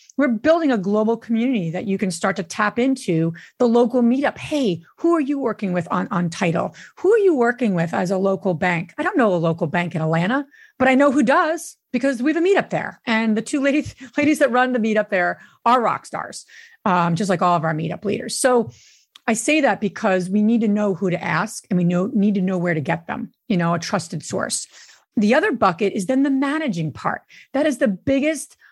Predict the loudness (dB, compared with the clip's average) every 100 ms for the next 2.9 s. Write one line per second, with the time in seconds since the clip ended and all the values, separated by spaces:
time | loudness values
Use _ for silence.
0 | _ -4 0 2 2 0 0 0 0 -2
1 | 0 0 0 0 -2 0 -2 -2 -4 -4
2 | -2 -2 -2 -4 -6 -8 -8 -18